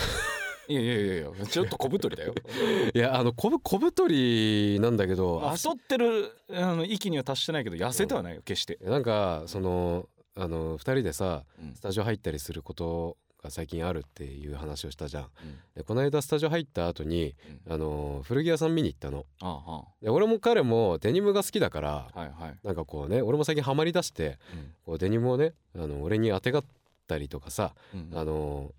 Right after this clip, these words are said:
Speaker 2: なんかこう、「ケントちょっとおしゃれにしたい」みたいな、
Speaker 1: ああ、ああ。
Speaker 2: いうのをね、まず言ってくれてて、
Speaker 1: うんうん。
Speaker 2: で、「ありがとう」って思いつつも、見に行った時に、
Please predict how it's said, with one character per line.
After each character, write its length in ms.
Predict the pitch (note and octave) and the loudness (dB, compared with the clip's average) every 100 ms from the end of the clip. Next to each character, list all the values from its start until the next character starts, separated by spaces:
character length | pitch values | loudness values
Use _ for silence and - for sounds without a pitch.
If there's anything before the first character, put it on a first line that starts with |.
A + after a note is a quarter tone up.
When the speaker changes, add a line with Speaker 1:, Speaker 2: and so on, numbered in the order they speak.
| - | -6
Speaker 2:
な 80 | F2 | -6
ん 20 | |
か 120 | D2 | -6
こ 300 | D2 C#2+ C#2 - | -8 -8 -10 -16
う、 40 | _ - | _ -2
「ケ 120 | F#3 | -2
ン 40 | |
ト 140 | F2+ D#2+ | -2 -4
ち 60 | |
ょ 20 | |
っ 20 | G#2 | -2
と 140 | E2+ | -2
お 80 | F2 | 0
し 80 | D3 | 0
ゃ 60 | |
れ 60 | G2+ | 0
に 120 | C#2+ | -4
し 80 | - | -6
た 120 | D2 | -6
い」 60 | C2+ | -8
み 80 | |
た 100 | C2+ | -12
い 120 | C2 - | -16 -18
な、 80 | - - | -20 -8
Speaker 1:
あ 60 | G#2 | -8
あ、 20 | |
あ 300 | D#2 D#2 C#2+ E2 | -8 -10 -12 -4
あ。 20 | |
Speaker 2:
い 60 | F2+ | -2
う 20 | G2+ - | -2 -4
の 60 | D#2+ | -4
を 20 | |
ね、 220 | E2+ C#3 - - - G#2+ | 0 0 -2 -20 -8 0
ま 140 | G2+ | 0
ず 100 | D#2+ | 2
言 80 | D#2+ | -2
っ 20 | |
て 160 | - A2 | 0 2
く 80 | |
れ 80 | A#2+ | 2
て 120 | B2 | 2
て、 220 | A2+ E2 C#2+ | 0 0 0
Speaker 1:
う 80 | |
ん 40 | E2 D2 E2 | -6 -18 -10
う 20 | |
ん。 20 | |
Speaker 2:
で、 80 | D2+ | -6
「あ 80 | D2+ | -2
り 80 | G2+ | -2
が 120 | G2+ | 0
と 280 | G#2+ A2 A2+ | 0 2 0
う」 40 | |
っ 20 | - - | -4 -14
て 60 | C#2 | -8
思 220 | D2+ F#2 | -2 0
い 60 | G2+ | 0
つ 100 | - | -4
つ 120 | A2+ | 2
も、 280 | D3 B2+ - - - _ _ F#2+ | 4 4 2 -10 -20 _ _ 0
見 80 | |
に 80 | A#2 | 0
行 40 | A#2 | 2
っ 20 | |
た 100 | G2+ | 2
時 180 | F#2+ F2+ | 2 4
に、 360 | G#2+ F2+ C#2 | 4 4 0